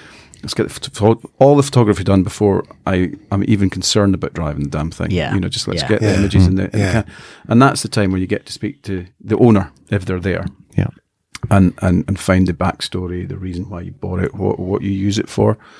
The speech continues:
Speaker 1: And I think for an enthusiast publications that I'm typically writing these types of tests for, that's as important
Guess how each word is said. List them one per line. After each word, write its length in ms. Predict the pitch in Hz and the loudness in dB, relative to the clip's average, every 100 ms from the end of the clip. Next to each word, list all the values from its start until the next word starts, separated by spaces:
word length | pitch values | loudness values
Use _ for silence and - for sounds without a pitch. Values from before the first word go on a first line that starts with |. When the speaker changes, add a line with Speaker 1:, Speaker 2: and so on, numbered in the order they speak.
| - - - _ - | -20 -20 -20 _ 2
Speaker 1:
And 140 | 120 | 6
I 140 | 156 | 6
think 480 | 139 104 87 - - _ - | 4 2 2 -2 -18 _ -4
for 220 | - 110 | 4 6
an 80 | 107 | 6
enthusiast 640 | 107 101 120 104 98 - | 4 4 4 4 2 0
publications 840 | 104 87 - 98 - 87 85 82 - | -4 -6 -4 -2 -2 -2 -4 -4 -4
that 160 | 92 - | -6 -6
I'm 200 | 78 82 | -8 -6
typically 420 | - - - 95 | -4 -4 -6 -6
writing 320 | 92 92 90 | -4 -4 -4
these 260 | 90 98 92 | 0 0 0
types 300 | 92 87 - | -4 -4 -6
of 60 | - | 0
tests 280 | 110 110 | 0 0
for, 220 | - 85 - - - - - - _ - | -4 -6 -6 -10 -20 -20 -20 -20 _ -2
that's 360 | 120 117 - | 0 0 0
as 140 | 104 95 | 2 2
important 580 | 87 98 92 80 76 | 2 2 0 0 -4